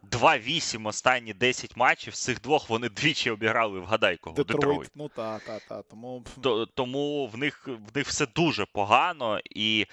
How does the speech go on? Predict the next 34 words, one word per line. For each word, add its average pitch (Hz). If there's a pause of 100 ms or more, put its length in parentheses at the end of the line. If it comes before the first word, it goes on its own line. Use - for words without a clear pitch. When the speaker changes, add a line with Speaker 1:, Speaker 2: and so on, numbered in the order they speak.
(360)
Speaker 1:
е, 95 (280)
так, 127
Бруклін, 135
звісно 147
ж, 101
буде 117
селером 90
в 98
дедлайн, 123
вони 95
там 82
роздадуть 98
Фіні 95
Сміта, 113
Ройса 98
О'Ніла, 113 (540)
е, - (160)
навряд 117
чи -
Джонсона 90
та 104
Бріджеса, 117 (100)
але 104
ось 95
цих 87
двох 85
точно, 147
може, 82
там, 78
не 76
знаю, 76
Спенсера 92
Дінвіді 101
якогось. 87